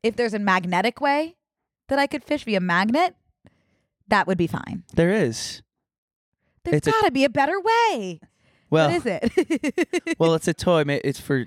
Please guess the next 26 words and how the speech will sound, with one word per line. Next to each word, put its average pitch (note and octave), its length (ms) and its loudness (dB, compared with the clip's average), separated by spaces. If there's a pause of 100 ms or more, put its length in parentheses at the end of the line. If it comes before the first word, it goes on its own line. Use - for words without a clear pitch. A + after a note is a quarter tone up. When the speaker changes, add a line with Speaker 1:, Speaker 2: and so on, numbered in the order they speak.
Speaker 2:
uh, A2+ 240 -2
kids. A#2+ 280 -2
It's - 160 -4
Speaker 1:
Oh, D4 140 4
Speaker 2:
for, C4 40 2
Speaker 1:
I B3 40 2
Speaker 2:
it's A#3+ 120 -2
Speaker 1:
love A#3 200 2
that G3+ 180 -2
toy. D#3+ 260 -6
Speaker 2:
Yeah, D3 120 2
Speaker 1:
When - 80 2
you - 40 0
Speaker 2:
that's A3 100 -2
Speaker 1:
put B3 80 0
them A#3+ 140 2
Speaker 2:
fun. - 40 -4
Speaker 1:
in G3+ 80 -6
the G3+ 80 -10
kiddie G3 240 -12
pool. C4+ 340 -4
Speaker 2:
Yeah. A2+ 260 -6
Speaker 1:
Yeah. E3+ 300 -2 (480)
We C4 80 0
should F4 220 -6
get F3+ 160 -2